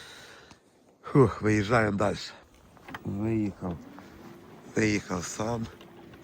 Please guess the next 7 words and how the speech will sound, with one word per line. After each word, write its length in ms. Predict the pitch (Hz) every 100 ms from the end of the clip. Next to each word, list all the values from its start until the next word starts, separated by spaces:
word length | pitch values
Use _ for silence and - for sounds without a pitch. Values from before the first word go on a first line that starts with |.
| - - -
Все 240 | - 101
чітко. 460 | - 107 101 - - - - - - - - - 110
Іду, 200 | 101 101
що 140 | 101
тут 140 | 92
теж 280 | - 101 87
прокатаюсь. 760 | - 92 92 - 90 87 82